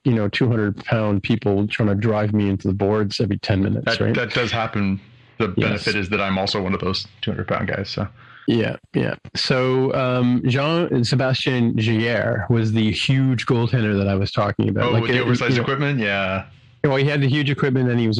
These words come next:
Speaker 1: he was, like, six foot something or other. Like, he was
Speaker 2: Yeah.
Speaker 1: tall,
Speaker 2: Yeah.
Speaker 1: and then he had big equipment. So when he, when he was down in his crouch, you know, his, his, like, his shoulders were, like, you know, another three or four inches wider than his, than his body kind of thing.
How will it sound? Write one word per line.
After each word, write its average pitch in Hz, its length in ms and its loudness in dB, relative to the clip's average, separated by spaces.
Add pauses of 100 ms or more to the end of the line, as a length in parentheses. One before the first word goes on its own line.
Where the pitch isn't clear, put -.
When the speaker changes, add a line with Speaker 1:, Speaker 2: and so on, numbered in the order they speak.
(140)
Speaker 1:
he 135 80 4
was, 107 140 0
like, 110 180 0
six - 320 -4
foot - 280 0
something 107 380 0
or 98 120 2
other. 95 300 0
Like, 98 220 0
he 113 140 0
was 101 400 0
Speaker 2:
Yeah. - 100 -4
Speaker 1:
tall, 101 540 0
Speaker 2:
Yeah. - 80 0
Speaker 1:
and 104 140 2
then 104 100 0
he 101 100 0
had 98 220 -2
big 107 160 0
equipment. 101 420 0
So 113 100 0
when 110 140 2
he, 131 320 2
when 127 160 0
he 123 160 2
was 123 180 0
down 107 340 0
in 101 100 2
his 104 160 0
crouch, 110 580 -2
you 117 60 2
know, 104 140 2
his, 101 240 -2 (220)
his, 107 240 0 (460)
like, 104 220 0
his 107 140 0
shoulders 110 520 0
were, 107 100 2
like, 104 360 -2
you 113 60 4
know, 98 160 0
another 104 480 0
three 107 300 0
or 98 100 0
four 101 240 0
inches 98 240 0
wider 98 320 0
than 98 160 0
his, 95 200 -2 (220)
than 104 100 4
his 101 140 -2
body 95 380 0
kind 101 200 -2
of 92 60 0
thing. 98 180 -2